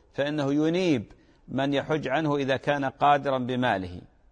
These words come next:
إذا كان قادراً بماله. أما إذا كان عجزه مؤقت، مريض مرض بسيط وكذا،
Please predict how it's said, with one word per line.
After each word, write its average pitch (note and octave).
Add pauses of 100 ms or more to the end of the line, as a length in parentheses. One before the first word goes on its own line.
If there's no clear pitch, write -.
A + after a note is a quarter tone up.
(180)
إذا A2
كان B2+
قادراً B2+
بماله. C#3+
أما G3
إذا E3
كان D#3+
عجزه C#3+
مؤقت، C3 (360)
مريض D#3
مرض C3+
بسيط C3
وكذا، B2+